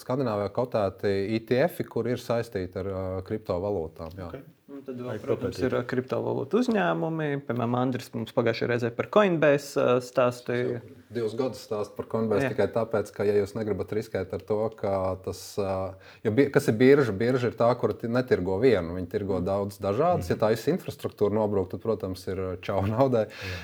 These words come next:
Speaker 1: Bet, ā, birža ir tā, kā es teicu, nu, kā var nepelnīt, ja tu esi starpnieks starp pircējiem, pārdevējiem, ja? Jautājums, protams, kādās tehnoloģijās tu iegūsti, kādu klientu bāzi tu audzē un cik aktīvi ir, un tas viens no proxy veidiem, kā in-, investēt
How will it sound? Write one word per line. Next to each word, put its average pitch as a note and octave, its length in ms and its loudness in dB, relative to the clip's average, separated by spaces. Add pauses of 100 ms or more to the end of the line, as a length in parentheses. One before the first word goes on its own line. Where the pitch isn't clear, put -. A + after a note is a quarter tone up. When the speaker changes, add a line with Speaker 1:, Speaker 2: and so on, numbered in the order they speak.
(120)
Speaker 1:
Bet, G#2+ 320 0
ā, G#2+ 260 4
birža C#3 380 4
ir A#2+ 80 -8
tā, C3 180 4
kā A#2+ 140 2
es A2 100 -2
teicu, A2+ 240 0
nu, - 60 -8
kā C#3+ 180 4
var G#2 80 2
nepelnīt, B2 560 2
ja A#2 60 2
tu B2+ 140 -2
esi B2 200 0
starpnieks B2+ 400 -2
starp G#2 160 -4
pircējiem, G#2 400 0
pārdevējiem, F2 720 2
ja? G#2 60 -6 (100)
Jautājums, A2 400 0
protams, G#2+ 320 -2
kādās G#2+ 320 0
tehnoloģijās G2+ 560 0
tu - 160 -2
iegūsti, A2 380 0
kādu F#2+ 260 -2
klientu B2 320 -2
bāzi A2 340 2
tu - 80 -2
audzē G#2 380 2
un F#2+ 80 -4
cik A2 240 -6
aktīvi A2 400 0
ir, G2+ 80 -2
un G2+ 80 -4
tas - 160 -10
viens G#2+ 240 -6
no G2+ 320 -2 (160)
proxy G#2+ 400 0
veidiem, A2+ 480 0
kā A2+ 160 -2 (380)
in-, B2 220 -4
investēt A#2 480 0